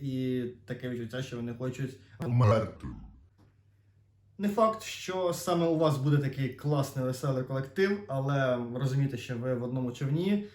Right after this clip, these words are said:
Speaker 1: ви одна команда, і вам прийдеться пристосуватись один до одного. Адже якщо не працювати командою і ви не будете одним механізмом, у вас буде погана робота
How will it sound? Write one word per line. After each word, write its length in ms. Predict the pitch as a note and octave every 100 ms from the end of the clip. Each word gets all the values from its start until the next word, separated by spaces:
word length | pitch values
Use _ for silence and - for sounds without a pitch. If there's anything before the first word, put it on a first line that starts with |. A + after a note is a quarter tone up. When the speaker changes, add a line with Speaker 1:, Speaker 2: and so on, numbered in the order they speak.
| -
Speaker 1:
ви 80 | D3
одна 260 | D#3 C#3+ C#3+
команда, 520 | C#3+ C#3+ D#3 E3+ D#3+
і 420 | D3 D3 C#3 C#3
вам 260 | B2+ D3+ D#3
прийдеться 640 | D3+ D3 C#3 D3+ D3+ D#3
пристосуватись 840 | C#3+ C#3 C#3 C3 - C3+ C#3 C#3 -
один 260 | B2 B2+ A#2+
до 140 | A#2+
одного. 340 | A2 A2+ A2 A2+
Адже 340 | A#2 B2 C#3+ D3+
якщо 320 | D3 - D3 C#3+ - - -
не 120 | C#3+
працювати 760 | C#3+ C#3+ - C#3+ C#3+ - B2+
командою 840 | B2 C3+ C#3 C#3+ C#3 C3 B2+ A#2+ A#2
і 80 | C3
ви 120 | B2+
не 80 | B2+
будете 360 | B2 B2 A#2+
одним 360 | A#2+ B2 B2+ B2
механізмом, 600 | A#2+ C#3+ F3 F#3 G3 G3 - - -
у 60 | -
вас 300 | C3+ D#3 D3+
буде 560 | C#3+ D3 C#3+ C#3 C#3 -
погана 400 | C#3 C3+ C3 B2
робота 340 | B2 E3+ F3